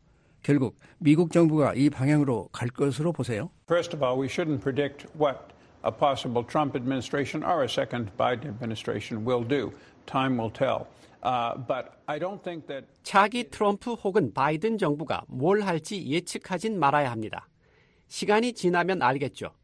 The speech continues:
Speaker 3: 하지만 좋은 생각이 아닙니다. 또 트럼프 대통령이 중간 단계를 추구하지도 않을 겁니다.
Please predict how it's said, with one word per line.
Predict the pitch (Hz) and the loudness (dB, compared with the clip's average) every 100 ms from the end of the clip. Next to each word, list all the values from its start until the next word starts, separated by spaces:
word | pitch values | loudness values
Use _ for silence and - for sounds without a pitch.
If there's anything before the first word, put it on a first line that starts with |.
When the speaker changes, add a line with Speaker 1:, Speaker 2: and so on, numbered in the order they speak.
| _ _ _ _ | _ _ _ _
Speaker 3:
하지만 | - 202 165 98 | -6 -2 0 -2
좋은 | - 165 214 | -2 2 2
생각이 | 208 190 156 156 | 0 -2 0 2
아닙니다. | 165 123 120 98 85 - _ _ _ _ _ _ - | 2 2 -2 -6 -10 -14 _ _ _ _ _ _ -4
또 | 151 | -4
트럼프 | - 226 226 247 | 0 0 0 0
대통령이 | 185 165 175 170 139 85 | -2 0 0 0 0 -4
중간 | - 156 160 202 208 | -6 -2 2 2 2
단계를 | 175 147 151 160 196 185 | 0 0 0 0 0 -2
추구하지도 | - 190 196 180 170 185 | -12 -6 -4 -4 -4 -2
않을 | 156 135 156 | 0 0 -2
겁니다. | 117 95 90 87 | -4 -8 -8 -12